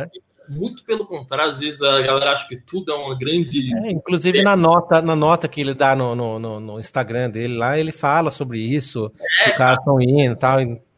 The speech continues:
Speaker 1: Não,
Speaker 2: e eu
Speaker 1: exato.
Speaker 2: sou amigo deles e tal.
Speaker 1: É.
Speaker 2: Mas vai lá.
Speaker 1: Meu, são amigos, eu converso com o Yuri direto, todo mundo se fala, assim, é um negócio muito foda, assim, realmente o, o Ibra é uma família, assim, muito foda. E aí,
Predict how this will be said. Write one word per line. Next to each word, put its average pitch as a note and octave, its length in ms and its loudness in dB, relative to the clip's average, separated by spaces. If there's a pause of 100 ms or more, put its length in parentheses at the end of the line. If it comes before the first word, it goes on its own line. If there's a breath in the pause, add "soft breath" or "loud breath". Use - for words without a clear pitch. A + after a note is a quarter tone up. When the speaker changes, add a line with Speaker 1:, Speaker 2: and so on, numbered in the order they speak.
(240)
Speaker 1:
Não, C3+ 260 4
Speaker 2:
e B2 120 4
eu B2 60 2
Speaker 1:
exato. - 280 4
Speaker 2:
sou E3 100 2
amigo D#3 320 4
deles C#3 420 0
e - 20 -16
tal. C#3+ 320 -4 (360 soft breath)
Speaker 1:
É. F#3 120 2
Speaker 2:
Mas C#3 160 2
vai E3+ 100 6
lá. A#2 160 0 (420)
Speaker 1:
Meu, A3+ 200 4
são - 220 2
amigos, A3 420 6
eu E3+ 100 4
converso G#3 380 -2
com G3+ 60 -8
o - 20 -4
Yuri G#3 180 -8
direto, F3+ 440 0
todo F3+ 120 -2
mundo F#3+ 160 -6
se - 240 -16
fala, D3+ 320 4
assim, D3 260 -4
é D3+ 60 0
um D3+ 40 0
negócio E3 380 0
muito F3+ 360 -4 (180)
foda, D#3 300 4
assim, B2 220 -8
realmente D3+ 460 -2
o, D3+ 300 -8
o C#3+ 80 -2
Ibra E3 200 0
é - 20 4
uma E3+ 100 2
família, E3 640 -4
assim, F#3 240 -6
muito F3+ 420 -10
foda. A2+ 420 -4 (720 soft breath)
E G3 140 6
aí, A3 600 2